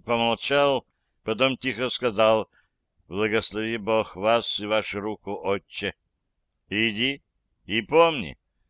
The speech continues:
мне отмщение, и аз воздам.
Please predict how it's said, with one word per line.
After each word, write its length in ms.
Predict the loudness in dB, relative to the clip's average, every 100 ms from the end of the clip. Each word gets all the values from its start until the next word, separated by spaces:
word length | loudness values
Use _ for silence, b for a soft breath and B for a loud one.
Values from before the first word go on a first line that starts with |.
| _ _ _
мне 480 | -2 2 4 4 4
отмщение, 1400 | 4 0 0 -2 -6 -4 -2 0 2 0 -4 -4 -2 -4
и 200 | -6 -10
аз 400 | 0 4 4 2
воздам. 840 | -2 -2 -2 0 2 4 2 -4